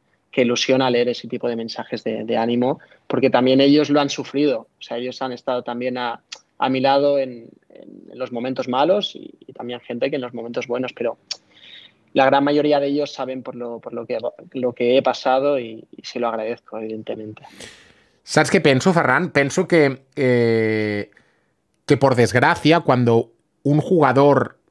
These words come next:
Speaker 2: ahora, eh, tenga una lesión, sea pequeña o sea grave, eh, y ahora voy a, a lo mejor dius, "Romero, estás como una cabra", pero bueno, em coneixes fa molts anys.
Speaker 1: Sí, sí.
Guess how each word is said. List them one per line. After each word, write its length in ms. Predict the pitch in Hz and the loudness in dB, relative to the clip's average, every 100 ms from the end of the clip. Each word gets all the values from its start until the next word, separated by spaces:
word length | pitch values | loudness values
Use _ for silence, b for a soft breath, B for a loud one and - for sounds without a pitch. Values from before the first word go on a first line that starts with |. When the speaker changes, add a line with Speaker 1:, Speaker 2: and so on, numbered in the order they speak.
| _ - | _ 0
Speaker 2:
ahora, 520 | 110 131 135 110 b b b _ | 2 4 4 2 b b b _
eh, 220 | 113 107 - | -6 -6 2
tenga 420 | 143 147 139 123 | 2 4 4 6
una 440 | 127 131 127 117 113 | 6 4 4 4 2
lesión, 560 | 110 - 151 131 127 - | -2 4 6 6 2 -6
sea 420 | - 131 127 123 | -2 2 2 2
pequeña 720 | 117 135 139 127 120 117 - | 2 4 4 4 2 2 -2
o 140 | 113 | -6
sea 220 | - 143 127 | 0 2 4
grave, 460 | 135 156 123 156 b b b b b _ | 4 4 2 0 b b b b b _
eh, 360 | 113 104 101 95 | -8 -6 -6 -8
y 140 | 95 117 | -6 -2
ahora 120 | 135 | 2
voy 80 | 139 | 2
a, 20 | |
a 80 | 123 | 2
lo 60 | |
mejor 360 | 120 - 139 143 | 0 2 2 2
dius, 320 | 127 113 90 107 90 | 2 2 0 -6 -6
"Romero, 240 | 90 113 127 | -4 2 2
estás 180 | 139 123 | 2 2
como 140 | 135 | 2
una 120 | 120 | 2
cabra", 240 | 160 135 107 | 2 2 2
pero 140 | 104 | 2
bueno, 140 | 117 | 2
em 80 | 104 | 2
coneixes 380 | 113 117 110 117 | 2 2 2 2
fa 100 | 117 | 2
molts 200 | 110 104 | 0 2
anys. 260 | 131 131 127 | 2 4 0
Speaker 1:
Sí, 80 | |
sí. 120 | 127 | -2